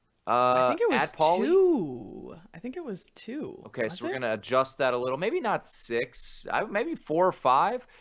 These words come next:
Speaker 1: And I think it probably will get bet down 'cause U C L A is playing so well right now. Now,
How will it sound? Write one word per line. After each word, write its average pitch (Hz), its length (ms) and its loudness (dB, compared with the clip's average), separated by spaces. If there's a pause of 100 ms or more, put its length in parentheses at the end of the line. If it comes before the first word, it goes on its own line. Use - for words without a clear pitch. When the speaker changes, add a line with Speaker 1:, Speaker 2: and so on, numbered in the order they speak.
Speaker 1:
And 165 80 0
I 196 60 2
think 269 180 -6
it 349 100 -8
probably 208 480 0
will 190 120 0
get 170 180 -6
bet 151 240 -2
down 160 300 -2
'cause 95 140 -16
U 131 100 -10
C - 160 -8
L 147 140 0
A 151 60 2
is 151 100 -2
playing 139 300 -4
so 131 180 -4
well 117 280 4
right 90 220 0
now. 92 180 -6
Now, 175 400 2